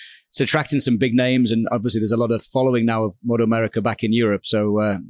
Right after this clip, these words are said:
I just definitely wanna say that. And then, um, yeah, obviously this weekend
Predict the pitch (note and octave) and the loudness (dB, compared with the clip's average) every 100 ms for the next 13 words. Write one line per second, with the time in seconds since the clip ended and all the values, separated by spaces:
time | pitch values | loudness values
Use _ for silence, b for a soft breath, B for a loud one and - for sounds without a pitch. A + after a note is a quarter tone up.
0 | - B2+ B2 - A2+ A2+ A2+ A2 A#2 A2 | -14 -6 -4 -2 0 2 2 2 2 2
1 | C3+ - - A#2 A#2+ B2 A#2+ A#2+ B2+ B2+ | 2 0 -2 0 2 2 2 4 4 2
2 | A#2+ - A#2 C3+ C#3 B2+ - C3+ C3+ B2+ | 2 2 2 2 0 0 0 0 2 2
3 | A#2+ | 0